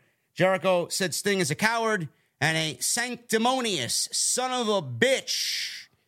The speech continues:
Before he said bitch, Sting's music played, and he and Darby made their way out to the ring. And Sting got in the ring. He stared at Jericho. Fans were chanting, "Holy shit," in Chicago. Sting put his arm around Jericho and asked why he's so uptight.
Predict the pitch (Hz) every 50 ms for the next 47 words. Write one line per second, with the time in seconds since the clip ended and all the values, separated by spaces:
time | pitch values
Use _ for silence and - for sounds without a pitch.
0 | _ _ _ - 123 - 160 175 175 165 - - 170 151 127 113 180 185 175 -
1 | - - - - 185 175 165 131 147 175 185 185 143 160 165 - - 151 156 151
2 | 143 139 139 139 131 120 - _ _ _ _ _ _ - 107 117 123 120 120 120
3 | 120 - - 165 165 160 143 160 156 151 143 147 143 143 147 151 143 123 143 147
4 | 139 139 147 143 - - 147 147 143 - - 135 127 123 135 151 147 135 123 127
5 | 120 - _ _ _ _ _ _ _ _ _ _ _ _ _ _ - - - 120
6 | 123 123 120 120 120 117 117 117 113 110 - - - _ _ _ _ _ _ _
7 | - - - 165 165 147 156 156 143 147 143 156 160 151 135 123 - 151 160 156
8 | 143 131 110 147 160 160 156 123 156 151 151 143 127 - _ _ _ _ _ -
9 | 165 165 147 127 143 - - 165 160 - 147 135 117 156 170 170 151 135 - -
10 | 165 165 - 139 - 131 - 160 160 151 151 147 156 156 151 - _ _ _ _
11 | _ _ _ _ _ - - - 180 175 170 - 175 165 156 123 165 170 165 156
12 | 165 165 165 151 117 165 170 170 - 170 160 160 151 165 165 156 - - 156 170
13 | 170 165 143 - - 170 165 147 - - - 190 185 170 147 156